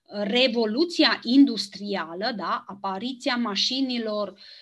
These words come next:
includerea lor în, uh,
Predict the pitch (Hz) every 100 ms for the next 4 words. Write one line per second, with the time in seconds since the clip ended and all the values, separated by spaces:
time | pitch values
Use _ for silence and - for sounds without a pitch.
0 | _ 330 233 220 226 269 359 302 262 220
1 | 226 247 285 254 - - 254 269 240 226
2 | 220 208 196 180